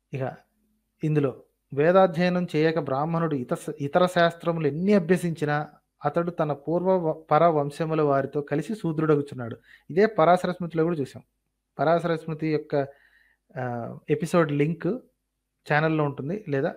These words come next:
నేను డిస్క్రిప్షన్‌లో పెడతాను. "అందువల్ల తమ పుత్రుడు సక్రమంగా వేదమును అభ్యసించినట్లు చూడవలసిన బాధ్యత వారి తల్లిదండ్రులపై ఉన్నది." ఓకే, శ-, శూద్రులు అయిపోతారంట. దారుణం కదా, శూద్రుడు అవటం అంటే దరిద్రం కదా. So, కాబట్టి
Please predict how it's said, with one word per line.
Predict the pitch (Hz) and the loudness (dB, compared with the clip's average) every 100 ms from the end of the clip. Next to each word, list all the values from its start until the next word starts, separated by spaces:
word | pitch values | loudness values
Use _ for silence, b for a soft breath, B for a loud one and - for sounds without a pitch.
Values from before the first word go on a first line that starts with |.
| 151 | -6
నేను | 139 180 165 | -6 -6 -6
డిస్క్రిప్షన్‌లో | 135 - 151 147 135 | -6 -8 -6 -4 -4
పెడతాను. | 113 117 - _ _ _ | -6 -10 -18 _ _ _
"అందువల్ల | 147 160 165 202 | 0 4 6 6
తమ | 202 175 | 4 2
పుత్రుడు | 165 156 202 | 0 0 2
సక్రమంగా | 196 151 - 202 202 202 196 | 2 0 2 2 4 6 6
వేదమును | 165 147 180 196 165 | 6 4 4 2 2
అభ్యసించినట్లు | 147 170 170 160 151 151 - | 0 -2 -2 -4 -4 -4 0
చూడవలసిన | 165 180 175 160 | 4 4 4 0
బాధ్యత | 123 135 160 165 202 | 0 0 0 -2 -2
వారి | 175 175 | 2 2
తల్లిదండ్రులపై | - 139 175 165 139 123 139 | 0 -2 -2 -2 -2 -4 -4
ఉన్నది." | 170 104 - _ _ _ _ - | -6 -8 -16 _ _ _ _ -14
ఓకే, | 123 - 175 - | -14 -12 -16 -6
శ-, | 147 170 | -4 0
శూద్రులు | 190 196 202 | 2 4 6
అయిపోతారంట. | 180 165 147 135 120 - _ _ 135 | 4 2 -2 -4 -8 -14 _ _ 0
దారుణం | 143 202 202 | 4 6 4
కదా, | 151 147 | 2 0
శూద్రుడు | 143 151 160 156 | 0 -4 -2 0
అవటం | 143 139 | 0 -4
అంటే | 135 | -4
దరిద్రం | 139 151 151 139 | -2 -2 -2 -6
కదా. | 117 123 - 143 | -8 -10 -12 -10
So, | |
కాబట్టి | - 139 151 151 196 165 | -4 0 0 0 -2 -2